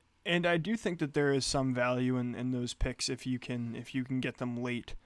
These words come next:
or if you can sign them after the fact. I do think that there, there, there comes a value in, in, in an undrafted player who was good in college,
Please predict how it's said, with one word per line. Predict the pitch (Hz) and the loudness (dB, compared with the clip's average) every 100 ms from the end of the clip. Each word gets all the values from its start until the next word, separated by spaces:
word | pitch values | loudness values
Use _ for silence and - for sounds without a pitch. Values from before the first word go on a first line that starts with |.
| _ | _
or | - 156 151 143 | 0 4 4 4
if | 135 - | 0 0
you | 135 | -2
can | 131 127 | 0 -2
sign | - 131 131 | 0 2 0
them | 123 | 0
after | 120 117 - | -2 -2 -4
the | 117 | -6
fact. | - 123 113 | -2 -2 -2
I | 135 | -2
do | 139 151 | 0 0
think | 156 139 | 0 0
that | 131 | -2
there, | 131 127 123 | 0 -2 -2
there, | 110 127 120 | -2 -2 -2
there | 135 131 | -2 -2
comes | 156 147 139 | 2 2 2
a | |
value | 131 131 131 127 127 | 2 4 4 4 2
in, | 120 120 | 0 -2
in, | 120 120 117 | -4 -4 -6
in | - | -4
an | 123 123 | -2 -2
undrafted | 123 123 123 120 131 117 | -2 -2 -4 -4 -6 -4
player | 127 120 120 | -4 -4 -2
who | 127 | -2
was | 120 120 117 | 0 -2 -2
good | 131 | -2
in | 120 | -2
college, | 117 117 120 123 - | -2 -2 -2 -2 -6